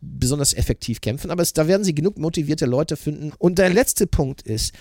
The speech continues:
das ist nicht nur ein russisches Phänomen. Ich habe mal vorhin die Fran-, Franzosen gemeint. Japan und jeder europäische Staat, der eingesehen hat, darunter auch Deutschland, dass diese imperiale, koloniale Gesellschaftsmodell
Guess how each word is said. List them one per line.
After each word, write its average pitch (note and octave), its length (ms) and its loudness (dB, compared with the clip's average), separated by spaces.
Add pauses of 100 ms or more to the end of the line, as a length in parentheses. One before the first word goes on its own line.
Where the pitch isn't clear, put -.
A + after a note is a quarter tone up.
(160)
das F#3+ 180 2
ist G#3 140 2
nicht A#3 300 0
nur G#3+ 160 4
ein F3 120 0
russisches D#3 480 0
Phänomen. B2 460 2
Ich F#2+ 180 -6
habe C3+ 160 -2
mal D3+ 320 0
vorhin D#3+ 220 0
die C#3 80 0
Fran-, A#2+ 220 0
Franzosen A2+ 480 -2
gemeint. D#2 480 -6
Japan D#3+ 340 0
und A2+ 140 -6
jeder F3 160 2
europäische E3 500 -2
Staat, - 320 -4
der B2 160 -2
eingesehen D3 600 4
hat, - 240 -6 (280)
darunter F#3+ 380 2
auch - 100 -2
Deutschland, - 560 -4 (140)
dass - 240 2
diese D3 420 4
imperiale, E3+ 800 2
koloniale C#3+ 840 0 (400)
Gesellschaftsmodell A#2 1120 2